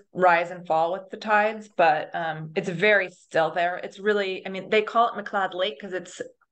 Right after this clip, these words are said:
it's so still. It almost looks like a lake, but, and the salinity is quite low. It's like zero point one P P T. Um, but it is tidal and it does move up and down.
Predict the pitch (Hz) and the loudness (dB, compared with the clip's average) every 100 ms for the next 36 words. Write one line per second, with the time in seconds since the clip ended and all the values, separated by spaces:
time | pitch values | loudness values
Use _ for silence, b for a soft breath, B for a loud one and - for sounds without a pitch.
0 | - 196 - 208 196 190 - 165 151 160 | -8 -8 -2 0 0 -4 -2 0 2 -2
1 | - - - 190 185 185 - 190 202 - | -6 -16 -4 -2 0 -2 -2 0 0 2
2 | 156 156 160 156 - - - 165 - - | 0 2 -2 -2 -6 -6 2 4 2 -4
3 | B B B B 190 202 190 196 190 190 | B B B B 2 2 0 -4 -2 -2
4 | 180 170 165 - - 165 - 151 160 160 | -2 -4 -6 -2 0 2 2 0 0 -6
5 | - 170 170 165 170 170 - 170 165 165 | -10 -6 0 0 0 -4 -6 -4 -2 -2
6 | 202 226 B B _ - 202 208 208 214 | -2 -4 B B _ -8 -4 -2 -2 0
7 | 220 233 B B B B B B - 214 | -2 -2 B B B B B B 4 4
8 | 208 190 180 175 - _ _ - 214 - | 4 0 -4 -12 -16 _ _ 2 2 2
9 | 220 254 - 185 156 175 - - 185 190 | -2 -2 -4 -6 -6 -8 -8 -4 -2 0
10 | 190 185 165 143 - - - - 175 170 | -2 -2 -2 -2 -4 -4 -4 -2 -4 -6